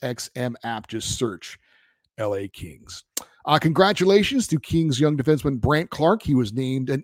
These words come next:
A H L All-Star. He led the Reign, or is leading the Reign, in scoring with thirty-two points, seven goals, and twenty-five assists. Also leading all A H L defensemen in points and was third overall in the league in points. And, uh,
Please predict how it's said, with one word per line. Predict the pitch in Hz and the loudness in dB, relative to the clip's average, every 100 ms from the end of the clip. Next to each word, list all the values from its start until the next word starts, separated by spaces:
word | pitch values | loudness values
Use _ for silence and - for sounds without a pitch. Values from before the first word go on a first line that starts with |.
| - | -2
A | 208 226 | 2 4
H | 143 - | 4 2
L | 127 120 123 127 | 0 0 0 -2
All-Star. | 120 120 - 123 147 202 | -2 -4 0 4 4 2
He | 117 107 113 | -2 -6 -4
led | 120 120 120 | -2 -2 -2
the | |
Reign, | 117 120 127 131 | -2 0 0 -2
or | 123 110 113 - | -2 -4 -6 -8
is | 113 | -8
leading | 98 143 165 113 | -4 -4 -4 -4
the | |
Reign, | 101 98 113 | -8 -8 -4
in | 123 | -4
scoring | - 127 123 127 | -4 0 2 2
with | 107 | 0
thirty-two | 139 135 117 110 | 2 2 0 -2
points, | 147 156 135 - _ _ _ | -2 -2 -4 -12 _ _ _
seven | - 151 143 | 0 2 4
goals, | 131 143 117 | 6 6 4
and | 110 | 0
twenty-five | 139 123 117 107 | -2 0 -2 -4
assists. | - 156 - 175 | 2 2 4 4
Also | 196 190 | 6 6
leading | 147 165 170 - _ | 4 6 4 2 _
all | 135 196 131 117 - | 4 8 8 4 -2
A | 139 | 0
H | 143 131 135 | 2 2 2
L | 127 | 0
defensemen | 110 131 151 165 | 0 -4 -4 -4
in | 143 | -4
points | - 151 156 | 0 0 0
and | 123 | -2
was | 127 - | -2 0
third | 185 196 - | 6 6 6
overall | 190 196 156 185 | 4 6 4 4
in | 180 | 4
the | 131 | 0
league | 180 254 117 _ _ _ _ _ _ _ | 0 -2 -4 _ _ _ _ _ _ _
in | 143 120 | -4 -4
points. | 120 117 165 - | -4 -4 -4 -2
And, | 131 120 120 | -2 0 0
uh, | 120 117 | 0 0